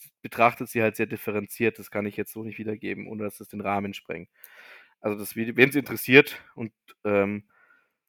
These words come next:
sollte sich dieses Video anschauen und, ähm, Alicia, fürs nächste Mal wünsche ich mir eine Stunde lang über,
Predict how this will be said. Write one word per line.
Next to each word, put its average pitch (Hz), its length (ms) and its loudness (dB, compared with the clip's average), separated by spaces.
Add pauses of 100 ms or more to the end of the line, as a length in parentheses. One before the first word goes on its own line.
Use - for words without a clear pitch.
(600)
sollte 117 300 0
sich 117 140 0
dieses 113 300 -10
Video 113 180 4
anschauen 131 600 2
und, 120 360 -8
ähm, 113 280 2
Alicia, 127 460 4
fürs - 320 -6
nächste 123 260 -2
Mal 120 260 4
wünsche 117 220 -10
ich - 120 -12
mir 117 200 2
eine - 840 -12
Stunde 123 240 -2
lang 117 260 4
über, 104 560 2